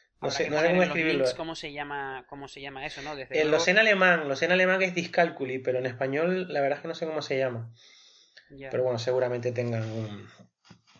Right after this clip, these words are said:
Speaker 1: una nomenclatura.
Speaker 2: Me ha-, me
Speaker 1: Pero
Speaker 2: has
Speaker 1: sí,
Speaker 2: hecho
Speaker 1: eh, sí,
Speaker 2: No,
Speaker 1: perdón.
Speaker 2: me has hecho pensar en, mm,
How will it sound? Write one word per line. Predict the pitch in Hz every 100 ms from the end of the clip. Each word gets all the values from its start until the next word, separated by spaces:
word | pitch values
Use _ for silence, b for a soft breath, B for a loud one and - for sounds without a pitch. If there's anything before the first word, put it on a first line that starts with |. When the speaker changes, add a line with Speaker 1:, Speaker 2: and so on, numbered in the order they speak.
| - 131
Speaker 1:
una | 123 123 117 113 107 113
nomenclatura. | 117 117 117 117 120
Speaker 2:
Me |
ha-, |
me | 139
Speaker 1:
Pero | 170
Speaker 2:
has |
Speaker 1:
sí, | 180
Speaker 2:
hecho | 190 214
Speaker 1:
eh, | - - _ _ _ _ b b b -
sí, | 143 107
Speaker 2:
No, | 107
Speaker 1:
perdón. | 131 113 - _ _ _
Speaker 2:
me | 170 175
has | 190
hecho | 190 214
pensar | 196 185 196 190 -
en, | 160 156 147 143 143 139 _ _ _ _ _ _
mm, | 156 147 143 143